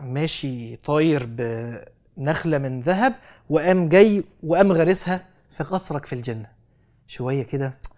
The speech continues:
الله، آه، طب سبحان الله وبحمده، فقام ملك تاني قام جاي من الناحية التانية وقام ماسك النخلة وقام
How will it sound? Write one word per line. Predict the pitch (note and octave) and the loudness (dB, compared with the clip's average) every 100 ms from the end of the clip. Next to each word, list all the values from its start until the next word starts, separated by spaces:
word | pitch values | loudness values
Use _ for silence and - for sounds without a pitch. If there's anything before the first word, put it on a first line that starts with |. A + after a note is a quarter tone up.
| _ - - - - - | _ -20 -20 -20 -20 -12
الله، | A2 B2 A#2+ A2 - _ _ _ _ - | -6 -4 -4 -6 -14 _ _ _ _ -16
آه، | G#2 D2 B2+ | -14 -12 -4
طب | C#3+ C3+ | -2 -2
سبحان | - D3 - F#3 F3+ | -4 -6 -2 0 2
الله | E3 F3+ | 4 4
وبحمده، | D3+ F3+ F3 C3+ - - | 2 -2 -4 -4 -12 -6
فقام | D#3 D3+ E3 E3+ | 0 2 2 2
ملك | E3 G3 F3+ | 2 4 2
تاني | - F3+ G3 E3+ | 2 2 2 0
قام | D#3 D#3 | -2 0
جاي | D#3+ G3 F#3 | 4 6 4
من | E3 D#3+ | 2 0
الناحية | D#3+ G3 F#3 | 2 2 2
التانية | E3+ G3 G#3 G#3 | 0 4 6 6
وقام | F3 F3+ G#3 | 4 4 4
ماسك | G3 G#3 G#3 F#3 | 4 2 2 0
النخلة | F3+ G#3+ A3 | 4 4 6
وقام | F#3+ F#3 A3+ | 8 10 8